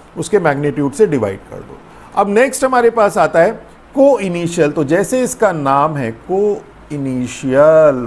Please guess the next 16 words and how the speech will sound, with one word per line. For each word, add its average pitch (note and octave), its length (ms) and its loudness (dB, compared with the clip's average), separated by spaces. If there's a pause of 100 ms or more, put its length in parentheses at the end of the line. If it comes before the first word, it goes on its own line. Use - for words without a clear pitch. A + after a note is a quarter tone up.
वेक्टर, A2+ 640 0 (420)
तो D3+ 80 -2
जैसे F#3 420 0
इसका F#3 280 -2
नाम C#3 360 -2
है A2 160 -8 (360)
कि G3+ 60 -8
इनका A3 400 -2
इनिशियल A#3 580 -2
वेक्टर G#3+ 380 0
सेम F#3 300 -6
हो, E3+ 200 -6
इनिशियल G#3+ 380 -2
पॉइंट G3+ 360 -4
सेम F#3+ 260 -6
होगा, D3+ 400 0